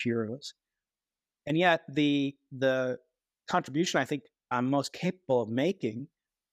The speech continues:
is in regard to the acquisition of data. And I think a, a common misconception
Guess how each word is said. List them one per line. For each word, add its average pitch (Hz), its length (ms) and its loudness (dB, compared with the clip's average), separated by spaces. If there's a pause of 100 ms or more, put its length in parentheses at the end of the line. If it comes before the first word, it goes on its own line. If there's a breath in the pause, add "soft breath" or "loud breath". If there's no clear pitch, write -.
(180)
is 214 280 4
in 120 240 -2 (320)
regard 127 340 2
to 120 400 -2 (100)
the 120 520 0 (600)
acquisition 131 480 -2
of 110 120 -4
data. 117 380 -4 (340)
And 123 100 -2
I 123 120 0
think 165 200 -2
a, 131 200 2
a 127 80 -4
common 165 360 0
misconception 131 800 -2